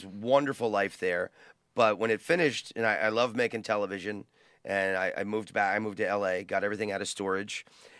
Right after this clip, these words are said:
and I looked at my shit, and I'm like, "This is, what am I, my empire of twenty dollar purchases?"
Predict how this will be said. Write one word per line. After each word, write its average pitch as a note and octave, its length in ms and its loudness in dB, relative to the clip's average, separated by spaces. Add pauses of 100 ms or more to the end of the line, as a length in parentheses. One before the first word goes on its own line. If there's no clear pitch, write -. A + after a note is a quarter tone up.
(100)
and A#2 140 4
I A#2+ 80 8
looked D3+ 200 2
at D3 80 2
my C#3+ 120 6
shit, E3+ 220 2
and C3+ 80 0
I'm C#3 100 2
like, B2+ 140 8
"This D3 140 -2
is, - 160 -10 (380)
what - 100 -4
am D#3 100 -2
I, D3+ 220 2 (720)
my B2 160 6
empire C3 580 6
of G2+ 140 0
twenty C3 300 -2
dollar B2+ 320 4
purchases?" A2+ 840 -2